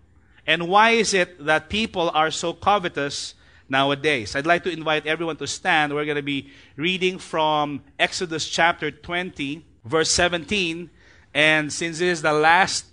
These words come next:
of the command, Exodus chapter twenty, verse seventeen, we're gonna be reading from the E S V version. What's E S V again?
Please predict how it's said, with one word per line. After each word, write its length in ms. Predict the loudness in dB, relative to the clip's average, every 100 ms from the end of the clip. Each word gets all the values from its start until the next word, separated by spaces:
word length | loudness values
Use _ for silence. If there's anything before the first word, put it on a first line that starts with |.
| -6
of 120 | -4
the 80 | -4
command, 520 | -6 -6 0 0 -2 2
Exodus 480 | 2 2 -2 -2 2
chapter 360 | 4 4 2
twenty, 540 | -4 -4 -2 -4 -6 -14 -20 -20 -2
verse 200 | 0 0
seventeen, 600 | 0 0 -2 -4 -4 0
we're 160 | 0 0
gonna 180 | 0
be 80 | 0
reading 320 | 0 0 -4
from 240 | -4 -6 -2
the 140 | -2
E 220 | -2 -4 0
S 260 | 0 0
V 360 | -6 -6 -6 -10 _ -20 _ -14
version. 480 | 0 2 2 -2 -2
What's 180 | -2 0
E 140 | 0
S 100 | 0
V 120 | 0
again? 400 | 0 2 0 -2